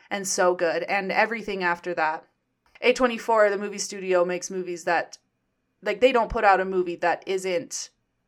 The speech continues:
the A twenty-four brand now, which to me is very much a post-Peele brand, um, using his, um, poppiness and his humor. And I don't even know what else is,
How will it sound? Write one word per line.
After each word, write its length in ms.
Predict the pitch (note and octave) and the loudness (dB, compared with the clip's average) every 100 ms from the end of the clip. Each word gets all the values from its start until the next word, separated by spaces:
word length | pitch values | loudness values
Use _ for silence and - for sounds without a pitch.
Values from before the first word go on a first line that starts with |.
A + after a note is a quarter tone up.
| _ _ _ _ _ _ _ _ _ _ _ F3+ F3+ | _ _ _ _ _ _ _ _ _ _ _ -20 -4
the 120 | G3 - | -2 0
A 120 | G3 | -4
twenty-four 500 | F#3+ G3 F3+ F3+ E3+ | -4 -6 -6 -2 -2
brand 380 | E3 C#3 C#3+ D3+ | -2 -8 -8 -10
now, 240 | E3 - | -10 -8
which 240 | - F#3 - | -6 -6 -6
to 120 | G#3+ | -10
me 340 | G3+ F#3+ F3 | -8 -6 -6
is 480 | - F3+ F3 E3 - - | -2 -2 -2 -6 -10 -12
very 280 | F#3 G#3 G3+ | -2 0 2
much 220 | F#3+ F#3 | -2 -2
a 60 | F3+ | -6
post-Peele 920 | G#3 F3+ F#3 - G3+ E3+ D#3+ E3 - _ - | -4 -4 -6 -12 -2 0 0 -4 -8 _ -6
brand, 540 | F3 E3+ F3+ F#3+ - _ - | -4 -4 -6 -10 -14 _ -6
um, 400 | F3+ F3 E3+ G3 - - - | -4 -4 -6 -14 -20 -20 -20
using 380 | G3 A3 G#3 G3 | -10 -6 -6 -6
his, 600 | F#3+ G3 G3 G3+ G3 - - _ _ _ _ - | -6 -4 -2 -4 -4 -8 -14 _ _ _ _ -4
um, 320 | F#3+ F3 E3 | 0 0 -2
poppiness 680 | G3 F#3+ G#3 G3+ G#3 G#3+ - | 0 0 -2 -6 -4 -4 -8
and 200 | F3+ F3+ | -10 -6
his 240 | F#3 F3+ | -6 -6
humor. 640 | - F#3+ F#3+ G3+ G#3 A3 _ _ _ _ _ | -8 -8 -2 0 -2 -4 _ _ _ _ _
And 300 | F#3+ F#3 F#3 - | -6 -2 -2 0
I 100 | G#3+ | -2
don't 180 | G#3+ | -2
even 180 | F#3 F3+ | -4 -6
know 140 | F3 E3+ | -2 0
what 160 | E3+ | 2
else 240 | E3+ E3 F3 | 0 -2 -6
is, 240 | E3 - | -8 -12